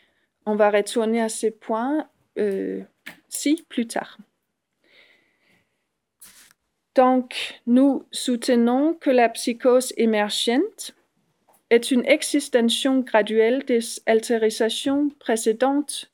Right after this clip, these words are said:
des dispositions existentielles. Nous soutenons, en outre, que la caractéristique ontologique de la notion de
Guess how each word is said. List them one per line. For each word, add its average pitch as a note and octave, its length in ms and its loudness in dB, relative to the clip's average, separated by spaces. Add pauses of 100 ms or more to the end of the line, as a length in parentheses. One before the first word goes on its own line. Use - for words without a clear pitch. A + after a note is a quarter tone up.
(120)
des A#3 100 0
dispositions A3+ 960 -4
existentielles. A3 880 -6 (1900)
Nous A#3 140 2
soutenons, A#3+ 880 0 (240)
en A3+ 200 0
outre, A#3+ 560 -2
que B3+ 100 -2
la A3+ 180 2
caractéristique A3 1160 -2
ontologique A3+ 800 -2
de A#3+ 100 -2
la A3 140 0
notion A#3+ 540 -2
de A3+ 140 0